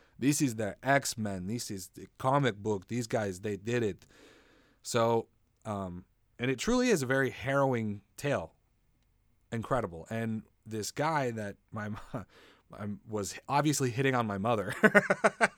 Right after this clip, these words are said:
If that's what, if that's what your story gets you, is just hitting on la-,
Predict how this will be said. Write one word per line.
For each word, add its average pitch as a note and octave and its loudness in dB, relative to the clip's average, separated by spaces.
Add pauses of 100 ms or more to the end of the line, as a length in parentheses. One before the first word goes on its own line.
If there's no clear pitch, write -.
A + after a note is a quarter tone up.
(1000)
If G#3+ 0
that's G3 8
what, A3+ 6 (580)
if C#3 2
that's C#3+ 6
what E3 2 (1000)
your C#3+ 4
story C3 4
gets A2+ 0
you, D3+ 2 (120)
is A#2 -4
just A2+ -4 (520)
hitting C3 -2
on C3+ 4
la-, A2 -2